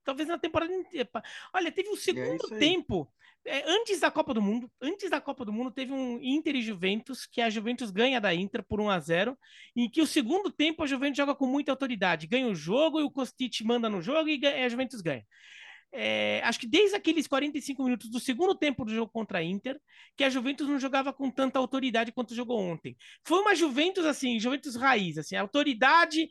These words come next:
Speaker 1: é, não tô nem falando em relação a ser defensivo, porque foi o ti-, o time que pressiona, constrói, intimida o adversário, constrói o placar e depois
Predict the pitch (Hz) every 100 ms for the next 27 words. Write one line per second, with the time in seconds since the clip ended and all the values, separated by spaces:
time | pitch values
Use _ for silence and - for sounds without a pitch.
0 | - - - 233 240 254 311 359 403 392
1 | 349 320 277 254 254 233 - 233 240 247
2 | 247 285 277 285 269 214 262 - 233 233
3 | 196 - 262 320 330 320 - - - 269
4 | 226 - 247 226 277 320 294 262 277 247
5 | 349 339 269 240 - 214 247 277 277 240
6 | - 277 311 262 233 254 285 294 277 277
7 | 302 294 -